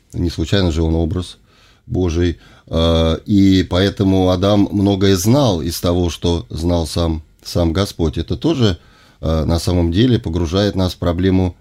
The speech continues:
видения. То есть некое знание. Нигде не сказано, что Адам, э, увидел перед собой: "Вот, вот идет Бог". Там сказано, что он слышал, э, шаги Бога, да, в раю,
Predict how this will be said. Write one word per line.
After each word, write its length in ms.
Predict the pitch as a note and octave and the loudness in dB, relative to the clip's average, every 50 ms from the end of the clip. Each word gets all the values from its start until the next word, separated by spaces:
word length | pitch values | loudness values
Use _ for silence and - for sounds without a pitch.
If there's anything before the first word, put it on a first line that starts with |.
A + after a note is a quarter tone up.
| _ _ | _ _
видения. 640 | - D#2+ F2 A2+ B2+ G2 C#2+ C#2+ C#2+ C#2+ C#2+ C#2+ C#2+ - _ _ _ _ | -4 0 2 2 2 2 0 -2 -2 -2 -4 -6 -8 -12 _ _ _ _
То 80 | - | -6
есть 160 | E2 D#2 - - _ - - | -6 -6 -6 -12 _ -16 -6
некое 380 | - F2+ F#2+ G#2 - G#2+ G#2 G#2+ | -2 0 0 0 2 0 0 0
знание. 280 | G#2 G#2 G2 F2 E2+ F2 | 0 0 0 2 2 2
Нигде 260 | F2+ G2 G2 A2 C3 | 2 2 2 4 4
не 100 | C3+ A#2+ | 4 4
сказано, 360 | A#2+ - C#3 C#3 A#2+ A2 G2 | 2 0 -2 -2 0 0 -2
что 220 | E2 - - F#2+ | -2 -2 -2 -2
Адам, 380 | F#2 F#2 F#2+ A2+ B2 A2+ G#2 - - - _ _ _ _ | 0 0 2 2 2 2 0 -2 -6 -16 _ _ _ _
э, 120 | - D#2 D#2 - _ | -10 -10 -10 -8 _
увидел 520 | - A2+ G2+ G2 A2 B2+ B2+ A2 A2 G2 F#2 | -2 0 2 4 4 4 4 4 2 0 0
перед 240 | - G#2 F#2+ G2 | 0 -2 -2 -2
собой: 380 | - - G2+ F#2+ G2 A2 A2 G2+ | -4 -2 -2 -2 0 2 2 2
"Вот, 220 | F2+ G2 G#2 - | 2 0 -2 -2
вот 260 | - - F2+ G2+ G#2 - | -4 -4 -4 -2 -2 -2
идет 260 | F#2+ E2+ G2 F#2+ F2+ | -2 -2 -2 -2 -2
Бог". 400 | F2+ F2 F#2+ F2 C#2+ B1+ B1 - _ _ _ _ _ _ | -2 -2 -2 -2 -2 -4 -8 -14 _ _ _ _ _ _
Там 200 | - G2+ G#2 G#2 | -2 -2 0 0
сказано, 420 | E2+ - - G#2 G2+ F#2 F#2 F#2+ F2+ | -2 -2 -2 0 0 0 0 0 0
что 200 | D#2 - - G2+ | -2 -2 0 0
он 100 | G2+ F2 | 0 0
слышал, 560 | E2 - F#2+ G#2+ C3 C3 B2 - F#2+ F#2+ - - - - - - _ _ | -2 -2 0 0 0 0 -2 -4 -4 -4 -6 -10 -16 -20 -20 -20 _ _
э, 380 | - D#2+ E2 E2 E2 E2+ E2+ E2 - - - _ - - - - D#2+ | -6 -2 0 0 2 2 0 -2 -4 -8 -16 _ -20 -18 -10 -8 -8
шаги 380 | D2+ - - F2 F2+ F2+ F2+ F2 | -6 -2 -2 -2 0 0 0 0
Бога, 440 | E2 D#2 F#2+ A#2+ C3+ B2+ G#2+ G#2+ F#2 | 0 2 4 4 4 4 2 0 0
да, 220 | F#2 G2+ G#2+ G#2+ | 0 0 0 0
в 100 | G2 F#2 | 0 0
раю, 460 | F#2+ F#2 F#2 F#2+ F#2 F#2 F2+ F2+ E2+ | 0 0 2 2 2 0 0 -2 -4